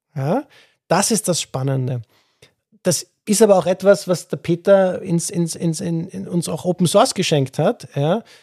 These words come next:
Das heißt, das werden wir jetzt auch in sehr vielen anderen Systemen sehen. Für uns natürlich auch spannend, weil wir halt sehen, dass dieser Memory-Effekt bei Leuten sehr viel auslöst und dass das sehr, sehr schöne Effekte haben kann, wenn, wenn sich der erinnert an Sachen. Das heißt, das wird jetzt auch natürlich bei uns kommen, ist natürlich auch schon in der Beta verfügbar,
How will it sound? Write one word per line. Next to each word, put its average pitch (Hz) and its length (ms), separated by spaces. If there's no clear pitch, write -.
Das 160 160
heißt, 160 180
das 139 160
werden 160 220
wir 175 80
jetzt 175 100
auch 160 80
in 165 100
sehr 165 180
vielen 165 200
anderen 156 240
Systemen 131 400
sehen. 185 800
Für 170 160
uns 190 220
natürlich 185 400
auch 170 160
spannend, 180 560
weil 151 300
wir 147 100
halt 147 160
sehen, 160 240
dass 160 80
dieser 143 220
Memory-Effekt 139 960
bei 156 120
Leuten 135 300
sehr 131 120
viel 135 160
auslöst 127 420
und 131 80
dass 131 120
das - 180
sehr, 147 240
sehr 151 220
schöne 151 340
Effekte 151 440
haben 147 180
kann, 143 240
wenn, 135 240
wenn 135 100
sich 131 140
der 139 180
erinnert 143 320
an 131 120
Sachen. - 340
Das - 140
heißt, 160 140
das 135 140
wird 160 140
jetzt 156 120
auch 123 200
natürlich 139 340
bei 139 80
uns 220 220
kommen, 196 520
ist - 280
natürlich 135 320
auch 139 100
schon 143 160
in 131 140
der 131 80
Beta 175 280
verfügbar, 151 680